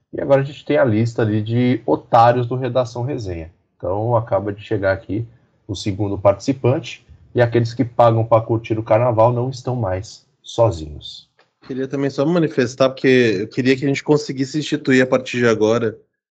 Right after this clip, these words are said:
Speaker 2: um momento Gabriel Rossini, em que ele possa participar de todos os programas, pelo menos que seja um áudio do WhatsApp comentando qualquer coisa.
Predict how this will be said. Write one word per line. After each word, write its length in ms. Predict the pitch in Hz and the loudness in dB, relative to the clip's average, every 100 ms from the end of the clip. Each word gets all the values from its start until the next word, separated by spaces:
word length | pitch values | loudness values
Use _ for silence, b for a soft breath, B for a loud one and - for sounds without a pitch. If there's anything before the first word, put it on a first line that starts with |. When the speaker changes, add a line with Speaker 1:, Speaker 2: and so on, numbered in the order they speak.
| _ | _
Speaker 2:
um 180 | 131 147 | 0 4
momento 420 | 165 147 151 156 | 6 6 4 4
Gabriel 320 | 156 147 143 | 0 4 2
Rossini, 640 | 135 139 - 120 123 156 - _ _ 127 | 4 0 -2 -6 -4 -6 -10 _ _ -10
em 60 | |
que 100 | 123 | -4
ele 120 | 135 143 _ - | -2 -4 _ 2
possa 320 | 139 143 160 | 4 4 0
participar 460 | 147 139 - 139 | -2 -6 -4 -4
de 100 | 135 | -4
todos 220 | - 143 160 | -4 -4 -4
os 80 | |
programas, 400 | 160 147 135 147 | 0 2 2 0
pelo 300 | 147 180 208 180 | 0 4 4 4
menos 400 | 180 214 175 - | 2 0 -2 -12
que 160 | 196 | -14
seja 340 | 190 180 185 196 | -6 -4 0 0
um 240 | 202 175 | 2 4
áudio 320 | 147 185 196 | 4 2 0
do 80 | 180 | 0
WhatsApp 460 | 175 170 147 147 - | -2 0 -2 -2 -4
comentando 420 | 151 143 156 160 | -6 -4 -4 0
qualquer 300 | 185 185 262 | 2 2 2
coisa. 320 | 151 98 | 2 0